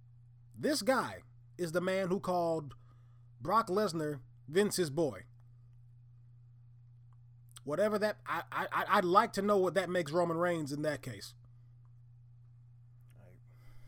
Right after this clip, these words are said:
And this is what they decided to give us for week three.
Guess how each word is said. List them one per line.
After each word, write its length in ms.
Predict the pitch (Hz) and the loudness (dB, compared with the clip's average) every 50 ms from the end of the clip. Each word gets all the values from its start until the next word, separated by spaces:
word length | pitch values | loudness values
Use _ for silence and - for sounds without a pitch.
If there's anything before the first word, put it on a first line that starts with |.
| - - - - - - - - - - - - - - - - - | -12 -10 -10 -10 -10 -14 -16 -20 -20 -20 -20 -20 -20 -20 -20 -18 -12
And 140 | 139 143 160 | -10 -6 -2
this 200 | 233 294 254 269 | -2 -2 0 0
is 100 | 277 240 | -2 0
what 180 | 233 240 196 | 0 0 0
they 140 | 226 214 214 | 0 0 0
decided 380 | 202 196 - 214 202 190 185 - | 0 0 0 -2 -2 -2 -4 -6
to 60 | 185 | -2
give 200 | 175 190 165 175 | -2 0 2 2
us 120 | 175 165 | -2 -2
for 140 | - - 165 | -2 -4 -4
week 280 | 151 156 180 170 - - | -2 -2 -4 -6 -4 -4
three. 260 | 165 151 139 120 | -2 -2 -2 -4